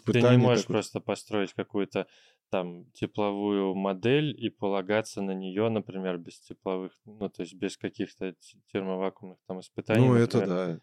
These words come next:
Speaker 1: Вот, ну, то есть где-то что-то, наверно, можно закрыть, можно там как-нибудь, может быть, проще комбинировать там,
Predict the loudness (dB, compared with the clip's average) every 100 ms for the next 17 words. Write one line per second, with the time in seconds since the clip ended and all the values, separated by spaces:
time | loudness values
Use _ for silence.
0 | _ _ _ _ 0 0 2 0 2 -2
1 | -6 -2 2 4 2 0 2 2 4 4
2 | 4 4 4 2 4 4 4 0 0 0
3 | 2 2 0 -6 _ _ _ -4 0 2
4 | 0 -2 0 0 0 -2 -2 -4 0 -2
5 | -2 -10 0 0 0 -6 -6 -2 -2 0
6 | 0 2 2 0 -2 0 0 -2